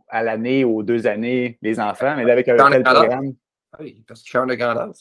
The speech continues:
Speaker 1: Ouais, c'est ça, exact.
Speaker 2: <laughs>
Speaker 1: Ça, ça, ça augmente l'accessibilité. Puis je me demande, euh, qu'est-ce qu'un enfant de douze ans va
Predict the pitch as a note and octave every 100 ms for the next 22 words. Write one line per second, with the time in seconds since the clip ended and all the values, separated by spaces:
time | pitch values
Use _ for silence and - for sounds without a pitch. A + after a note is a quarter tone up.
0 | _ _ - B2+ C3+ - - D3+ B2+ A2+
1 | C3+ B2+ G#3 - F#3+ - D#3+ C#3+ B2 A2+
2 | C3 A2+ A2 G#2+ C#3+ - - A2 A2+ -
3 | A2+ A#2 A2+ - E3 D#3+ _ _ _ -
4 | A2+ B2+ B2+ C#3 C#3+ C3+ A#2+ A#2 - _
5 | _ _ _ _ _ _ - F3 F3 -
6 | C#3+ B2+ B2+ A#2+ - D3+ C3 A2+ C3 B2+
7 | G#2+ C#3+ D3 G#2+ C3 C3+ C3